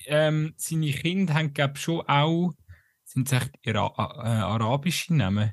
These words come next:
Aber d-, man, man kann es eben nachlesen auf, äh, auf Wikipedia.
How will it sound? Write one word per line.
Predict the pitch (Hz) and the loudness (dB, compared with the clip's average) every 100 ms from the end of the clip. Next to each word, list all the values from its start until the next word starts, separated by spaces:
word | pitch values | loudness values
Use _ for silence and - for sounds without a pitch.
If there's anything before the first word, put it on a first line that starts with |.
| - - - _ - | -6 -20 -20 _ -2
Aber | 113 123 | 0 2
d-, | 117 139 | 0 2
man, | 135 - | 2 4
man | 139 | 2
kann | 135 | 4
es | 131 143 | 4 4
eben | 123 117 | 4 4
nachlesen | 120 139 151 135 117 139 143 156 147 143 | 4 4 2 2 2 2 0 0 0 0
auf, | 131 127 - - | -2 -2 -4 -4
äh, | 120 117 120 113 - | 0 0 0 -2 -4
auf | 117 117 | -6 -4
Wikipedia. | 123 - - 113 117 120 139 147 117 123 143 | -6 -6 -6 -4 0 0 0 2 4 4 2